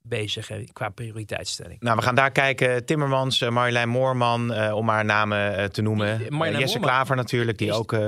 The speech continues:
Speaker 2: wellicht
Speaker 1: die
Speaker 2: zou
Speaker 1: is nog,
Speaker 2: willen.
Speaker 1: die vertegenwoordigt denk ik nog wel het, het, eh, dat sentiment van vroeger. En laten we hopen, for the sake of the P V D A, dat s-, en wat Timmermans zit er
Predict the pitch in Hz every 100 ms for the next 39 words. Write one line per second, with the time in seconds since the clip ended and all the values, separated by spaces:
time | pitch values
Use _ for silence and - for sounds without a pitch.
0 | 107 175 127 156 202 - 160 170 202 -
1 | 165 170 - 156 156 135 156 143 131 131
2 | 160 190 127 107 - 123 113 - 110 101
3 | - - 117 113 117 101 110 101 95 -
4 | 95 104 - - 131 135 147 - 117 156
5 | 214 131 165 - - - - 143 - 175
6 | 180 151 - - 135 120 131 147 135 139
7 | - _ _ _ - 127 - - - 120
8 | 117 - 113 - 160 135 131 - 123